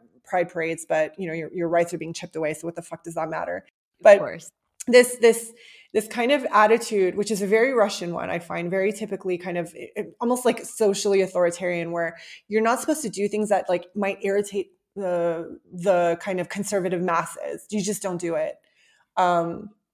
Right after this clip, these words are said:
Speaker 2: It's also this bizarre separation of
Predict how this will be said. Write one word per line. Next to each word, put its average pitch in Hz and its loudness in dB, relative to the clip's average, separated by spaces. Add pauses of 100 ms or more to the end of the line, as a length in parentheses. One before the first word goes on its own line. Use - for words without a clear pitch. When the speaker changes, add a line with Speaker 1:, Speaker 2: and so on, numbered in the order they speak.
(140)
Speaker 2:
It's 220 -10
also 254 -6
this 233 -6
bizarre 175 -8
separation 175 -10 (180)
of 160 -4